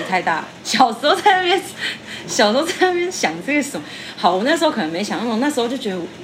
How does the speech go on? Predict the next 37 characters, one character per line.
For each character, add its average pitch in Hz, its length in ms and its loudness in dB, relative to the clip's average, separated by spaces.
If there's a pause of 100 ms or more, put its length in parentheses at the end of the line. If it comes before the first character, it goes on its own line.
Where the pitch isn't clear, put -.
我 208 80 -2
不 254 120 -2
能 262 80 2
让 277 120 2
人 233 100 0
家 220 100 2
觉 202 140 -2
得 175 100 2
我 165 120 -2
很 170 180 -4
恶， 165 160 -4 (160)
<laughs> - 160 -4
你 311 60 8
知 311 240 4
道 311 120 6
吗？ 605 300 2 (880)
因 359 120 2
为 370 60 0
毕 370 120 8
竟 349 160 6
我 233 100 6
的 254 60 8
书 302 420 4
长 185 320 0
蛆。 302 340 4 (840)
<laughs> - 840 -6
OK， 220 340 0 (420)
然 247 120 4
后 370 160 4
呢， 294 240 2 (440)
我 - 80 0
就 285 120 4
冷 208 280 2
静 254 140 2
了 196 160 2
大 220 160 2
概 202 260 2